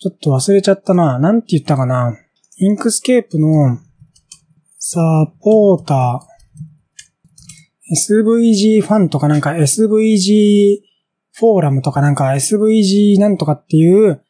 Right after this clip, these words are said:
そういった名前のところが寄付してるんですよね。今、ウェブサイトで調べているんですが、ドネートページか。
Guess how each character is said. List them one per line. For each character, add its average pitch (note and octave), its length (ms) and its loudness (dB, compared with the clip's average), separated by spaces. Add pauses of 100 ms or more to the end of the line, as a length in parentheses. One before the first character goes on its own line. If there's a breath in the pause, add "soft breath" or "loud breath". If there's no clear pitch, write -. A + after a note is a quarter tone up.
(200)
そ G#3+ 200 -4
う - 20 0
い G#3 40 -2
っ - 20 -8
た G#3 100 -2
名 G3 120 0
前 G3 280 2
の G#3+ 320 2 (420)
と G3 100 0
こ G3+ 100 2
ろ G#3 100 2
が E3 120 2
寄 D#3+ 140 0
付 C#3+ 140 -2
し D#3 80 -2
て D#3 100 -2
る D3 120 2
ん C3+ 60 2
で B2 60 -2
す - 100 -4
よ C3+ 80 2
ね。 D3+ 460 0 (880 loud breath)
今、 E3 360 0
ウ E3 80 -2
ェ D#3+ 40 0
ブ F3+ 80 -2
サ G3 160 0
イ F#3+ 80 -2
ト F#3 120 -2
で F#3+ 280 2
調 F3+ 280 0
べ E3 120 0
て E3 140 -2
い D3 180 2
る E3+ 120 2
ん D3+ 180 2
で C3+ 120 2
す D3 220 -2
が、 D3+ 520 0 (420)
ド D#3+ 120 0
ネ G3+ 300 0
ー - 20 -12
ト G3+ 100 -2
ペ G3+ 200 0
ー - 20 2
ジ C#3 140 -2
か。 - 320 -6